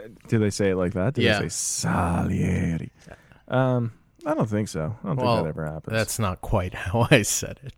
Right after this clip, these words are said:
Speaker 2: but
Speaker 1: Yeah. Um, no, but he, like,
Speaker 2: It's just
Speaker 1: the,
Speaker 2: about him
Speaker 1: he
Speaker 2: unraveling?
Speaker 1: just,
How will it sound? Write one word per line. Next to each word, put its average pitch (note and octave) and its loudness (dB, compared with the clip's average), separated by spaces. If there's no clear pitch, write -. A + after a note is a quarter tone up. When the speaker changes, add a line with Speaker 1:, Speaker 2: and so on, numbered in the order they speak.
Speaker 2:
but G#2 -8
Speaker 1:
Yeah. G#2 -4
Um, F#2+ -2
no, G#2 2
but A2 0
he, A#2+ -4
like, G2+ 2
Speaker 2:
It's D#3 2
just E3 6
Speaker 1:
the, F#3 4
Speaker 2:
about D#3+ 8
him D#3+ 2
Speaker 1:
he D#3+ 2
Speaker 2:
unraveling? D3 4
Speaker 1:
just, G#3 -8